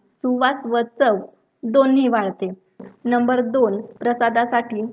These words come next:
जाड रवा वापरा. जो आपण उपम्यासाठी वापरतो,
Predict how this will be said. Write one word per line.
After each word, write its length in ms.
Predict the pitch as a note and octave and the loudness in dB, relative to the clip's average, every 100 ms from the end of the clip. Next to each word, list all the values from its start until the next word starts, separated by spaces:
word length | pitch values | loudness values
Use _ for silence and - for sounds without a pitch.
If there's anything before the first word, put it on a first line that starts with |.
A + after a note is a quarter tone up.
| - | -10
जाड 420 | G#3 B3 A#3+ A#3 | -4 0 0 2
रवा 280 | A#3+ A3 A3+ | 0 2 0
वापरा. 460 | B3+ B3+ B3 F#3+ F#3+ - _ A#3+ | 0 -2 -4 -6 -8 -14 _ -6
जो 100 | A#3 | 2
आपण 260 | C4+ B3+ C#4 | 2 2 -2
उपम्यासाठी 680 | - B3+ B3+ B3+ A#3+ A#3+ B3+ | -4 -4 -2 0 -2 -2 -4
वापरतो, 680 | C#4 C#4 C4 B3 G#3 G3+ | -4 -2 -2 -2 -4 -4